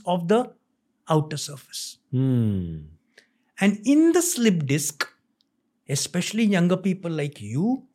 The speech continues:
Speaker 1: since the outer tissue has got elasticity,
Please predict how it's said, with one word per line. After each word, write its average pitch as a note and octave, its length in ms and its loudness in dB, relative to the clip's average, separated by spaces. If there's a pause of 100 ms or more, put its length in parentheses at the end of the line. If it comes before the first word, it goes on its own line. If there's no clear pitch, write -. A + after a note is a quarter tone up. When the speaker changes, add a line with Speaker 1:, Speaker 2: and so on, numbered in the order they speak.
(160)
Speaker 1:
since G#3+ 320 2
the A3+ 140 2 (140)
outer F#3 440 4
tissue G3+ 580 -2 (500)
has G#3 320 -2
got G#3+ 360 -2
elasticity, G3+ 1040 0